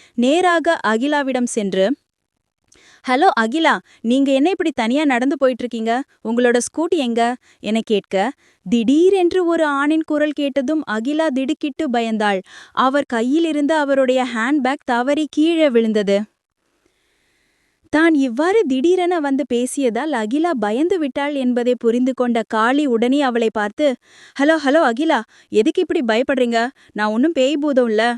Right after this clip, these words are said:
நான் உங்கள மாதிரி மனுஷன்தான், கொஞ்சம் நார்மலா இருங்க" என சொல்லியபடி அவள் அருகில் நின்றான். சில வினாடிகளுக்கு பிறகு தன் நிலையை உணர்ந்த அகிலா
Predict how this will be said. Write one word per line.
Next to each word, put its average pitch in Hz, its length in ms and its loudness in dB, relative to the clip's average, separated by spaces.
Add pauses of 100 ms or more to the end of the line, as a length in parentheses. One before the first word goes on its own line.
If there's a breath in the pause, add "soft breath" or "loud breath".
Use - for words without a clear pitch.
நான் 233 360 -4
உங்கள 247 120 0
மாதிரி 285 320 0
மனுஷன்தான், 247 500 0 (300 soft breath)
கொஞ்சம் 220 260 -4
நார்மலா 294 460 0
இருங்க" 220 360 0 (120)
என 214 240 -4
சொல்லியபடி 254 720 -2
அவள் 233 240 -4
அருகில் 254 480 -2
நின்றான். 202 500 0 (1500 soft breath)
சில 370 340 0
வினாடிகளுக்கு 294 760 0
பிறகு 196 440 0 (320 soft breath)
தன் 285 200 2
நிலையை 320 400 0
உணர்ந்த 277 480 0
அகிலா 247 400 0